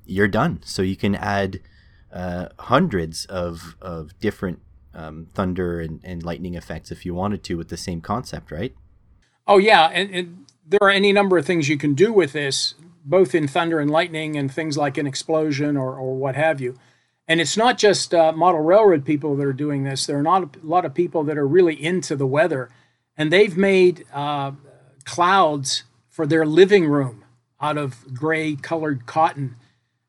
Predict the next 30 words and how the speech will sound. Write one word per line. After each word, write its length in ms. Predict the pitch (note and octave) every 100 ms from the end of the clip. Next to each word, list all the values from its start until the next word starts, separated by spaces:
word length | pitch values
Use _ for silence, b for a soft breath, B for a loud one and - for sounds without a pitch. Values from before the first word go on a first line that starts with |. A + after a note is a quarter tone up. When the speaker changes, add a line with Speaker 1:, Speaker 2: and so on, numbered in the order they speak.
| _
Speaker 2:
And 140 | C#3+ D3+
they'll 100 | D3+
put 200 | F#3+ F#3
the 80 | E3
lights 320 | E3+ D#3+ E3+
inside 480 | D3+ C#3 E3+ E3+ D#3+
of 80 |
the 80 | C#3+
cotton 400 | C3+ D#3 E3 D3+
clouds 580 | C#3 D#3 D#3 D#3+ D3+ C3+
and 180 | C#3 C#3+
they'll, 220 | D3 D3 _
you 180 | D3+ D#3
know, 160 | C#3 C3+
periodically 640 | E3+ D#3 D3+ D3 C#3+ D3
play 300 | C3+ E3 D3+
the 140 | C#3+ C3+
thunder 340 | D3+ D3 D3
and 140 | C#3 C#3
lightning. 340 | D3 C3+ B2+
It's 140 | C3
kinda 240 | - D3 C3+
neat. 220 | D3 C3+ - _ _ _ _ _ _ _ _ _ _ _ -
Speaker 1:
Yeah, 200 | A2 G2+
that's 220 | F2 -
brilliant. 420 | - A2 G#2+ F2+
I've 140 | B2 C#3+
actually 260 | D#3 D3
seen 320 | B2 C3 C3+
people 500 | B2+ B2 - A#2+ G#2+